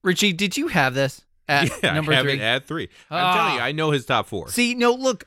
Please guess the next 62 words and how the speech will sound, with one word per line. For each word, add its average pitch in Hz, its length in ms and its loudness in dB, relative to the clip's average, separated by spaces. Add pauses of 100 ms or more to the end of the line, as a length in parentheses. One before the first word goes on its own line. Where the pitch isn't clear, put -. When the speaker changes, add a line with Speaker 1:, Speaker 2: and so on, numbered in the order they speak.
(120)
Speaker 1:
I, 202 200 0
I 196 140 2
just 202 180 -8
put 208 220 2
Brass 156 540 0
higher 175 400 4
than 151 180 0
he 151 180 0
knows 143 360 2
it's 147 180 -8
supposed 123 380 -2
to 131 80 -4
be 127 220 0
right 156 200 0
now, 165 300 0 (360)
and 143 200 0
so 139 260 0
that 147 260 2
threw 147 140 0
me 139 140 2
off 123 160 0
because 131 340 0
I 151 180 4
put 156 220 -2
it 123 140 2
at 123 60 -8
number 117 440 -2
four. 101 480 -10 (160)
I 127 160 2
put 160 220 -2
Nations 143 400 0
at 135 80 0
number 123 220 -4
four. 104 280 -8 (300)
He 160 160 0
just 151 200 -2
doesn't 135 320 0
know 127 220 2
he's 117 220 -2
gonna 110 160 -4
put 113 180 -6
Brass 107 380 -2
at 110 160 -8
number 107 240 -4
two 107 260 -4
Speaker 2:
<laughs> - 0 -
Speaker 1:
sometime 104 480 -6
Speaker 2:
I 90 100 -2
can 151 140 -6
see 202 180 -6
Speaker 1:
in 190 60 -6
Speaker 2:
Brass 160 240 2
Speaker 1:
the 107 60 -4
Speaker 2:
getting 139 160 0
Speaker 1:
future. 127 100 0
Speaker 2:
up 120 80 -4
there, 78 260 -6
Speaker 1:
Yes, 127 200 2
Speaker 2:
but 90 160 0
Speaker 1:
it - 80 0
Speaker 2:
yeah. 85 80 0
Speaker 1:
will. 104 280 -2